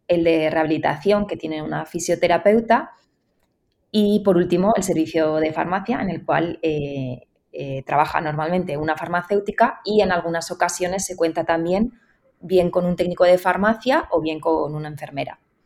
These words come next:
Y el personal sanitario que formamos parte de este Hospital Star,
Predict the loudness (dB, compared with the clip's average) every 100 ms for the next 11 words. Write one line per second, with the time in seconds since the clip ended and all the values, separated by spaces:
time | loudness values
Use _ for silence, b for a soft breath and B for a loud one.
0 | b b b b b -4 4 6 6 4
1 | -2 -2 0 2 0 0 0 0 4 6
2 | 4 0 -4 -4 -2 -2 -2 2 2 2
3 | -6 -6 -6 -4 -4 -4 -2 -2 -2 0
4 | 2 0 2 0 0